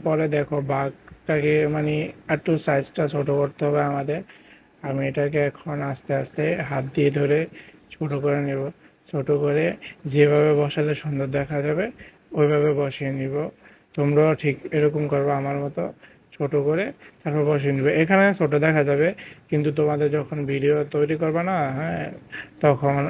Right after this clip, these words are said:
এটা বড় দেখা যাবে। তো এখানে ছোট দেখা গেলে কোনো প্রবলেম নাই। তো এটা আমি বসিয়ে নিয়েছি, দেখো, আহ, এই অনেক সুন্দরভাবে বসে গেছে। তো এখন আমি এটাকে আপলোড করব কিভাবে, দেখো, আমি এটাকে এখন আপলোড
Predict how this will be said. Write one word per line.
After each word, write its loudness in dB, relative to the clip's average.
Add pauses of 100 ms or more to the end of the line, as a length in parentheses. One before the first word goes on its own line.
এটা 2
বড় 0
দেখা -2
যাবে। -4 (520)
তো -4
এখানে 0
ছোট -2
দেখা 0
গেলে 2
কোনো -2
প্রবলেম -2
নাই। -6 (340)
তো -2
এটা 0
আমি -2
বসিয়ে -2
নিয়েছি, -4
দেখো, -2
আহ, -2
এই 4
অনেক -4
সুন্দরভাবে -2
বসে -2
গেছে। -2 (680)
তো -6
এখন -2 (640)
আমি 4
এটাকে 2
আপলোড -2
করব 0
কিভাবে, -4
দেখো, -6
আমি -4
এটাকে -4
এখন -2
আপলোড -4